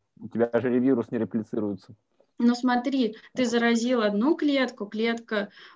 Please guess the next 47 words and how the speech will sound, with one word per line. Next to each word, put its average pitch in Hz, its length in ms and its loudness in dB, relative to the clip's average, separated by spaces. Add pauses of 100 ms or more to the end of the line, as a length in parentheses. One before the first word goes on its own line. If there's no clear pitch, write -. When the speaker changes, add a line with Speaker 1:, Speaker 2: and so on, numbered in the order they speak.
Speaker 2:
э, 214 160 0
начала 226 420 0
внутри 220 320 -6
себя 220 300 -6
воспроизводить 214 600 -6
Р 214 100 -8
Н 208 160 -8
К. 320 340 -2 (280)
Я 247 180 -4
не 254 80 -2
знаю, 247 200 -6
по 254 80 -8
какому 240 300 -4
принципу 220 580 -8
он 214 140 -2
лизирует 220 560 -4
эту 247 160 -6
клетку, 214 380 -6
клетка 226 340 -6
разрывается, 214 680 -6
ну, 214 200 -8
допустим, 196 560 -8
например. 180 400 -14 (220)
Вот 226 200 -4
за 226 100 -4
это 233 120 -4
Speaker 1:
Ну, - 40 2
Speaker 2:
точно 123 240 0
не 101 140 -6
Speaker 1:
и 131 100 4
Speaker 2:
могу - 20 2
сказать. 131 340 4
Speaker 1:
получается 240 160 2
ли? 233 160 -2
Speaker 2:
Заражается 240 320 -2
Speaker 1:
Тогда - 220 4
почему 143 360 0
у 196 60 2
тебя 139 120 0
Speaker 2:
еще - 20 4
Speaker 1:
не 127 80 0
Speaker 2:
больше 127 280 2
Speaker 1:
получается 139 220 4
Speaker 2:
клеток. - 0 -
Speaker 1:
О 135 40 6
Р 117 100 4
Ви? 104 280 0